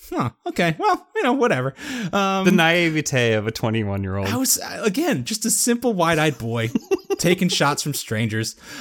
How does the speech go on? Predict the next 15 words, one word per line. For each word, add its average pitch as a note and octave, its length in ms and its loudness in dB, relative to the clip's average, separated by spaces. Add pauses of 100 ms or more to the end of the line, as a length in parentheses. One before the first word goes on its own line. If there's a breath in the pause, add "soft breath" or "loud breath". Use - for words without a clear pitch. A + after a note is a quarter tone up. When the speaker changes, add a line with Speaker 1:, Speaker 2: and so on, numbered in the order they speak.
Speaker 1:
Um, F#3 420 0
so - 180 -2
then, D4+ 560 -2 (100)
you E4 120 -4
know, G#3+ 140 2
it's G3+ 100 0
plane D3 300 0
time. B2+ 360 -2
It's G3 200 0
the F3+ 80 -2
plane B2+ 260 -2
times B2 320 -4
now, B2 160 -2
Michael. C3 380 -2
And C3+ 220 -2